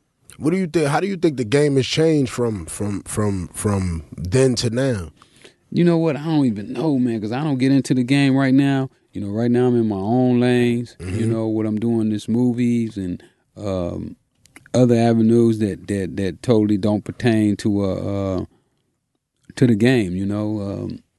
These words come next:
Speaker 2: so, so, you know, I don't have a clue, you know? Um,
Speaker 1: That, that's, that's good. That's
Speaker 2: dipping
Speaker 1: very good.
Speaker 2: I'm dipping into this cannabis world, though, you know what I'm saying?
Speaker 1: Yeah, yeah, you know what? You know, I just was having a discussion about that, and I'm like, "Yo, man, it's not enough,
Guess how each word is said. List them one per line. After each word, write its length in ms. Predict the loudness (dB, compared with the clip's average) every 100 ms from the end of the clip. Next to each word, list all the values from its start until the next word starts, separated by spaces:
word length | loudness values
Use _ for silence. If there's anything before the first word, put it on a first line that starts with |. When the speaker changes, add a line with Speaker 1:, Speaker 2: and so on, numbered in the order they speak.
| _
Speaker 2:
so, 300 | -4 -4 -4
so, 300 | -6 -6 -6
you 140 | 0 2
know, 140 | 2
I 80 | 2
don't 160 | 0 0
have 120 | -2
a 60 |
clue, 320 | -4 0 0 2
you 140 | -2
know? 320 | -2 -2 -4 -10 _ -8
Um, 480 | -6 -4 -6 -8 -4
Speaker 1:
That, 220 | -2 0
that's, 300 | 0 0 -2
that's 340 | -2 0 0
good. 400 | 0 2 2 0 -10 _ -20 -12
That's 140 | 0
Speaker 2:
dipping 200 | 0 2
Speaker 1:
very 240 | 2 4 2
good. 280 | 2 0 0
Speaker 2:
I'm 160 | -2
dipping 300 | 0 2 2
into 220 | 0 0
this 160 | -2 -2
cannabis 480 | 2 2 4 0 -2
world, 360 | -2 -2 -2
though, 180 | -4 -4
you 100 | -4
know 160 | -4 -4
what 60 |
I'm 80 | -4
saying? 440 | -4 0 2 2 0
Speaker 1:
Yeah, 220 | 0 0
yeah, 180 | 0 -2
you 120 | 0
know 180 | 0 2
what? 240 | 2 0
You 80 | 0
know, 160 | 0 2
I 100 | 2
just 200 | -2 -2
was 80 | -2
having 200 | 0 0
a 40 |
discussion 480 | -2 -4 0 0 0
about 320 | 0 0 0
that, 100 | 0
and 100 | 0
I'm 100 | 0
like, 220 | -2 0
"Yo, 180 | 2 2
man, 280 | 2 2 2
it's 140 | 2
not 200 | 2 2
enough, 360 | 2 2 0